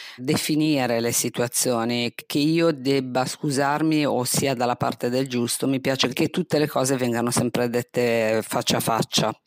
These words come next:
Ho scritto una mail, eh, lunghissima, con tutte le prove allegate della mia non colpevolezza, <laughs> diciamo, spiegando che io non ero, non è-, non avevo colpe,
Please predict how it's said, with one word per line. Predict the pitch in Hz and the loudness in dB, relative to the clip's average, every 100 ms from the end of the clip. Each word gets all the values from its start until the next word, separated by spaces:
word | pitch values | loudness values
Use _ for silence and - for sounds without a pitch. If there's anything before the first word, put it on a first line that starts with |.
| _ - | _ -2
Ho | 156 | -2
scritto | 175 - 226 - | 0 0 -2 0
una | 151 143 | 0 2
mail, | 147 139 123 117 117 117 120 | 2 2 0 0 -2 -2 0
eh, | 117 113 120 117 117 - - 165 | 0 0 -2 -2 -6 -10 -8 -2
lunghissima, | 170 185 151 143 151 156 127 123 120 117 | 0 0 2 2 2 2 2 0 -2 -4
con | - 165 | -2 -2
tutte | - 196 180 | -2 -2 0
le | 147 | 0
prove | - 127 120 127 | 0 0 0 0
allegate | 117 117 113 117 113 - 123 | 0 0 0 -2 -2 -2 -2
della | 117 117 | -2 -2
mia | 117 117 120 120 117 113 110 107 104 104 104 107 | -2 -2 0 0 0 0 0 0 -2 -2 -2 -2
non | 131 170 180 | 0 2 0
colpevolezza, | - 139 - 139 117 107 110 - 131 - | 0 -2 0 -2 0 0 -2 -2 -2 2
<laughs> | |
diciamo, | - - - - 120 160 - - | 2 4 2 -2 -4 -4 -6 -2
spiegando | - - 220 180 135 147 175 - | -2 2 2 2 2 2 0 -4
che | - 160 | -2 2
io | 143 135 | 2 2
non | 143 131 | 2 2
ero, | 120 117 117 113 113 107 110 101 98 90 92 | 0 0 2 2 2 0 0 0 -2 -4 -6
non | 104 110 107 117 127 139 | -6 -8 -6 -2 0 2
è-, | 120 | 2
non | 123 120 | 0 0
avevo | 110 120 175 | -2 -2 -2
colpe, | - 151 151 | 0 0 2